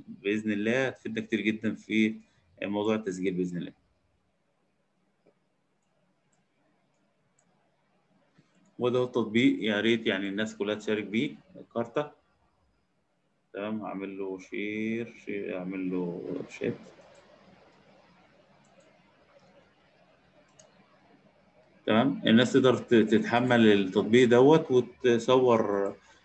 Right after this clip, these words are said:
زي ما هي عايز بدون اي مشاكل خالص. واعتقد ان انا م-، كان اسمه الاول اوبن ستريت ماب وبعد كده اوبن ستريت ماب.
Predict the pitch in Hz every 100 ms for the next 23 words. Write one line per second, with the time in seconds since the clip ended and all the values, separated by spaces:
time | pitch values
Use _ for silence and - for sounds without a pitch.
0 | _ 113 113 117 113 110 107 110 120 110
1 | 117 107 110 110 - 117 143 165 - _
2 | _ _ _ - 107 107 107 104 101 101
3 | 101 101 98 - - - - - - _
4 | _ _ _ _ _ _ _ - - 104
5 | 110 135 139 127 127 113 - - - -
6 | - 107 110 123 110 123 123 117 113 113
7 | 110 110 110 120 127 123 101 95 92 104
8 | - 101 107 110 - _ - _ 92 95
9 | 104 113 _ _ _ _ _ _ _ _
10 | _ _ _ _ _ _ _ _ - -
11 | 214 220